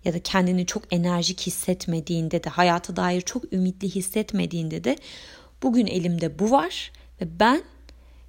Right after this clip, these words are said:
canımın isteğinden bağımsız olarak bunun sorumluluğunu almak zorundayım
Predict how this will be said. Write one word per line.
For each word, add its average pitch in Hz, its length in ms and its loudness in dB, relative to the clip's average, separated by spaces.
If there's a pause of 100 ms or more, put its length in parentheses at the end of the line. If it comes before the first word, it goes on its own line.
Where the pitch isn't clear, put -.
canımın 208 380 4
isteğinden 214 720 2
bağımsız 208 480 -2
olarak 170 380 -4
bunun 220 200 2
sorumluluğunu 185 1000 0 (420)
almak 202 400 0
zorundayım 202 1080 2